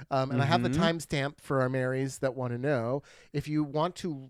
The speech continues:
Speaker 1: watch this movie along with us after this episode, uh, please, at thirty-two minutes and thirty-five seconds, press pause and then skip to thirty-four minutes and thirty seconds.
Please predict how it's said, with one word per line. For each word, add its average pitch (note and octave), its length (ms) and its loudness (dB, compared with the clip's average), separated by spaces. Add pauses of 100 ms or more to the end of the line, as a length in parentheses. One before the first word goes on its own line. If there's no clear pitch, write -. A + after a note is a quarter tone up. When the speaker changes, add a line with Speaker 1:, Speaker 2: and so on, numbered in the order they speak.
Speaker 1:
watch D3+ 360 -2
this D3 220 -4
movie D3 220 -4
along D3+ 560 0
with E3+ 180 0
us G#3+ 280 2
after E3 340 -2
this F3 220 -6
episode, F#3+ 560 -6 (360)
uh, C#3 280 -2 (300)
please, G3+ 580 -6
at D3+ 180 -4
thirty-two F#3+ 720 2
minutes E3+ 460 0
and C3+ 240 -6
thirty-five D#3 680 -2
seconds, - 760 -8 (680)
press F#3 340 0
pause D3+ 720 -4 (160)
and D#3 140 -2
then D3+ 180 -4
skip - 680 -2 (380)
to D#3+ 140 6
thirty-four G#3+ 800 4
minutes A#2 540 -2
and C3 240 -4
thirty A#2 280 -2
seconds. - 680 -16